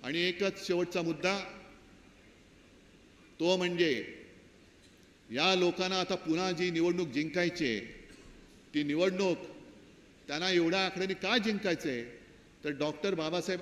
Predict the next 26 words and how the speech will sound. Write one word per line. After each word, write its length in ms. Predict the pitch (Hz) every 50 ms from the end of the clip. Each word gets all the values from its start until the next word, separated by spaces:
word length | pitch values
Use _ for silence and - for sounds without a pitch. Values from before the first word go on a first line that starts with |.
| - 143
आंबेडकरांनी 920 | 139 147 165 175 165 170 175 165 170 170 175 170 156 143 139 147 - - 107
लिहिलेलं 420 | 110 117 135 147 160 175 170 175
संविधान 800 | 156 - - 139 131 135 147 151 135 143 151 160 156 151 143 131
त्यांना 260 | 120 - 151 143 143 135
बदलायचं 480 | 127 131 123 120 120 113 104 - 110
आहे. 320 | 95 85 76 65 - - - - - - - - - - - - - - - - - - - - - - - - - - - - - - - - - -
काल 160 | 123 156 165
अमित 220 | 160 156 160 180 180 -
शहा 100 | 202 185
कुठेतरी 380 | 165 170 175 156 175 170 180 180
बोलले 380 | 165 160 165 175 170 175 170 165
की 160 | 175 175 170
नाहीतर 320 | 156 151 165 - - 165
काय, 160 | 165 180 175
कुठला 280 | 165 - 170 160 170 180
तो, 240 | 175 185 180 175 170
अ, 680 | - - - - - 143 147 147 147 143 139 139 135 135 139 131 - 151 147 131
कायदा, 400 | - 160 160 165 170 190 196 185 - - - - - - - - - - - - - - - - - - -
शरीयत 300 | 165 165 185 190 190 175 -
का 60 | 185
काय, 280 | 165 - 175 170 151 127 - - - - - - - -
त्यांनी 240 | 156 160 185 208 202
देश 200 | 170 190 190 185
चालवणार 380 | 190 202 180 180 185 185 180
का? 220 | 170 - 180 165 147
नाही, 500 | 143 147 170 202 233 247 240 208 165